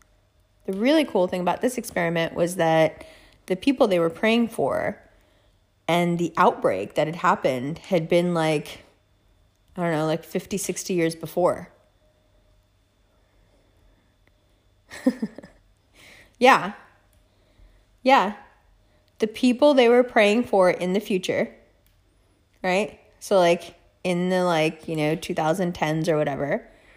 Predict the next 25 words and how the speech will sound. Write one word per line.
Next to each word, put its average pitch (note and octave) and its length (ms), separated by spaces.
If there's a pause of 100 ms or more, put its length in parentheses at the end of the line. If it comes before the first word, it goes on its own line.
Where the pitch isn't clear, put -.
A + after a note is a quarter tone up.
(640)
these A3 220
people D#3 460
got D#3 300
these E3+ 200
names F2+ 480 (400)
and E3 160
they D#3 120
prayed F4 300
for - 120
these - 160
people. - 420 (720)
Like, D#3+ 260
"God D3 280
help D#3+ 280
this - 200
person - 460
get - 240
better E3 280
from F3 200
their E3+ 160
infection," D#3+ 640
and F3+ 420
ah, F3 260
ah, - 20
ah. - 300